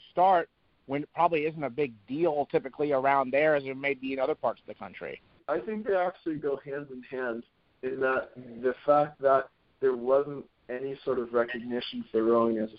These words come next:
Speaker 2: sport in Salt Lake City led those who enjoyed it to really enjoy it for the right reasons, which in my mind are, are, uh, the, the work itself the, the feeling of, of trying one's best, and, uh,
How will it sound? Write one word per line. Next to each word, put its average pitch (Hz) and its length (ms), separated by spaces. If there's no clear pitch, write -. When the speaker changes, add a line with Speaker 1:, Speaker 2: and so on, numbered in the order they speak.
Speaker 2:
sport 127 300
in 120 200
Salt 113 200
Lake 104 140
City 110 200
led 113 300
those 123 260
who 117 200
enjoyed 135 540
it 123 240
to 131 100
really 151 320
enjoy 131 400
it 131 100
for 127 80
the 120 100
right 117 300
reasons, 113 460
which 131 240
in 127 80
my 131 220
mind 120 380
are, 110 220
are, 110 460
uh, - 0
the, 113 300
the 113 60
work 135 380
itself 131 640
the, 117 340
the 113 80
feeling 151 460
of, 117 160
of 110 240
trying 120 340
one's 107 260
best, 107 440
and, 123 280
uh, 117 260